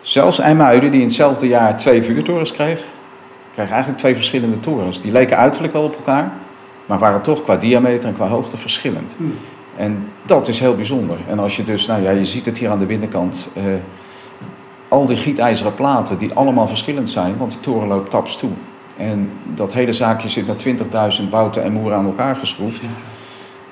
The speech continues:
Speaker 1: Dat is best
Speaker 2: Ja,
Speaker 1: knap.
Speaker 2: je, je ziet die bouten inderdaad gewoon zitten. Ja, je zou hem bij wijze van spreken morgen weer uit elkaar
Speaker 1: Ja,
Speaker 2: kunnen schroeven.
Speaker 1: en dat is ook gebeurd, hè. De, de,
Speaker 2: Oh.
Speaker 1: ik noemde net al beneden even de vuurtoren van Vlieland.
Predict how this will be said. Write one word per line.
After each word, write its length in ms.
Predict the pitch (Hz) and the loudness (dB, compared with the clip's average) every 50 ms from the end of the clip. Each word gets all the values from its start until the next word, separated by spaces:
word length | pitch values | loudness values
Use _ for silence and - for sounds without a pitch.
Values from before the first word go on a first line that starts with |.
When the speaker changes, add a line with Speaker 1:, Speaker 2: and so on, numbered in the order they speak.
| - - - - | -20 -20 -14 -10
Speaker 1:
Dat 100 | 90 87 | -8 -6
is 80 | - | -2
best 180 | 104 104 101 117 | 0 0 0 2
Speaker 2:
Ja, 60 | 113 | 2
Speaker 1:
knap. 240 | 104 131 131 107 - - - | 4 4 4 2 2 -4 -4
Speaker 2:
je, 60 | 113 | -4
je 60 | 107 107 | -4 -4
ziet 160 | 104 - - | -4 -6 -6
die 140 | 110 107 104 | -4 -4 -4
bouten 400 | 101 110 110 113 113 110 110 107 | -2 0 0 0 0 0 0 0
inderdaad 400 | 107 104 101 107 107 104 104 - | 0 0 0 -2 -2 -2 -4 -4
gewoon 300 | - 104 107 107 107 104 | -6 -6 -4 -4 -2 -2
zitten. 300 | 113 117 113 113 117 107 | -2 -4 -4 -4 -2 -2
Ja, 100 | 101 101 | 0 0
je 180 | 98 101 101 | 0 0 0
zou 140 | 101 107 104 | 2 2 2
hem 80 | 107 110 | 2 2
bij 100 | 110 107 | 2 0
wijze 240 | 113 113 113 113 | 2 0 0 -2
van 80 | 113 113 | -4 -6
spreken 400 | - - - 117 113 107 107 113 | -6 -4 -2 0 0 0 0 0
morgen 320 | 113 117 117 117 113 117 | 0 2 0 0 -2 -2
weer 100 | 113 117 | 0 2
uit 120 | 117 113 113 | 2 2 0
elkaar 240 | 113 - 123 127 113 | -2 -4 -2 2 2
Speaker 1:
Ja, 80 | 143 | 2
Speaker 2:
kunnen 180 | 131 117 107 - | 2 2 0 -4
schroeven. 200 | - - - 135 | -6 -4 2 4
Speaker 1:
en 60 | 143 | 6
dat 140 | 175 165 - | 6 6 4
is 160 | 165 - - | 4 6 6
ook 120 | - 156 | 6 6
gebeurd, 400 | - - 135 151 156 120 104 101 | 4 2 2 4 6 6 6 6
hè. 160 | - 180 214 202 | 4 2 2 4
De, 220 | 180 165 160 160 147 | 4 4 4 4 6
de, 240 | 147 147 143 143 139 135 | 6 6 6 6 6 4
Speaker 2:
Oh. 60 | 131 | 2
Speaker 1:
ik 100 | 139 135 | 2 4
noemde 220 | 165 165 160 151 | 4 4 6 6
net 200 | 147 147 135 143 | 8 8 6 6
al 80 | 143 127 | 6 4
beneden 320 | 127 135 143 135 135 135 | 6 6 6 6 8 8
even 220 | 127 123 117 - 117 | 6 6 4 2 2
de 140 | 117 117 113 | 2 4 4
vuurtoren 440 | 113 160 147 143 139 120 113 104 | 2 0 2 2 4 4 4 4
van 140 | - 110 98 - | 2 0 0 2
Vlieland. 500 | 117 123 135 170 196 214 226 - - | 4 4 6 6 4 4 2 -2 -4